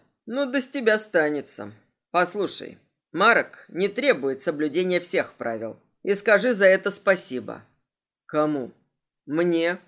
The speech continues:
Мароку, Господу Богу. Какая разница? Главное, что у тебя есть возможность избавить жертву от ненужных мучений.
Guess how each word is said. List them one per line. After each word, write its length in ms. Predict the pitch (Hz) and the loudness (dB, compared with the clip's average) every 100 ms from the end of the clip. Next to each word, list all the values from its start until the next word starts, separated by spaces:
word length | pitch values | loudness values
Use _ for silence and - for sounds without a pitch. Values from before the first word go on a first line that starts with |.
| _ | _
Мароку, 760 | 139 156 160 175 170 170 160 _ | -2 2 2 2 -2 -6 -8 _
Господу 520 | 139 190 208 262 220 190 | -2 0 0 0 0 0
Богу. 600 | 139 151 165 151 147 _ | 2 2 2 -2 -6 _
Какая 380 | - 180 214 202 | -4 4 8 8
разница? 640 | 185 139 139 127 - 110 - _ | 8 6 -2 -8 -10 -14 -16 _
Главное, 640 | 139 180 220 220 156 127 - - | 2 4 4 4 -2 -4 -8 -14
что 260 | - 196 | -4 2
у 80 | 180 | 2
тебя 240 | 180 190 | 2 4
есть 300 | 202 185 175 | 4 4 0
возможность 760 | 165 160 175 247 170 127 - _ _ - | 0 0 2 2 2 -6 -8 _ _ -2
избавить 600 | 226 214 220 170 156 123 | 0 4 6 6 4 0
жертву 420 | 175 240 226 170 | 0 0 2 2
от 160 | 160 | 2
ненужных 480 | 170 170 185 175 175 | 0 0 -2 -4 -6
мучений. 760 | 180 170 - 127 120 113 107 | -4 -4 -4 -8 -8 -10 -14